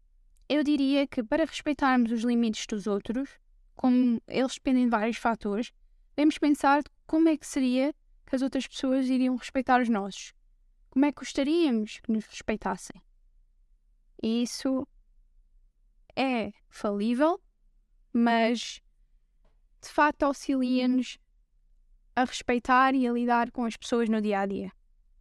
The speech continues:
Por fim, para além disso, temos de ter em conta toda a informação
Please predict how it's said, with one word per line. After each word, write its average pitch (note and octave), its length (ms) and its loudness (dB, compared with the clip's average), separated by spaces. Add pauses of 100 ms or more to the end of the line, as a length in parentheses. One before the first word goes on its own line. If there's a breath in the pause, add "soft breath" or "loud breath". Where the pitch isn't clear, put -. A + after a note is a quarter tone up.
(2000)
Por F#4 140 0
fim, A#3+ 460 0 (960)
para C4 160 2
além C4 260 2
disso, C#4 260 0
temos C#4+ 360 4
de C4+ 160 -4
ter C#4 180 0
em C4+ 160 4
conta C#4 580 0 (140)
toda D4 220 0
a C#4+ 80 2
informação D4 800 0